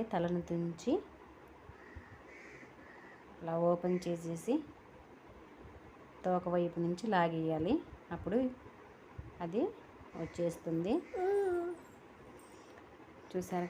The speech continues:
కదా ఎంత చిన్న చిన్న రొయ్యలు కూడా మనం నీట్‌గా శుభ్రం చేసుకోవచ్చు.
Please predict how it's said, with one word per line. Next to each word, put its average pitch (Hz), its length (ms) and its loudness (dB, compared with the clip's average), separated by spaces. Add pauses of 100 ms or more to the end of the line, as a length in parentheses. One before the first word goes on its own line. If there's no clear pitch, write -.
కదా 175 220 -2 (720)
ఎంత 180 100 0 (140)
చిన్న 180 260 0
చిన్న 175 480 0
రొయ్యలు 170 380 0
కూడా 175 220 0
మనం 180 160 2 (160)
నీట్‌గా 175 380 0 (1000)
శుభ్రం 170 460 0
చేసుకోవచ్చు. 165 760 -2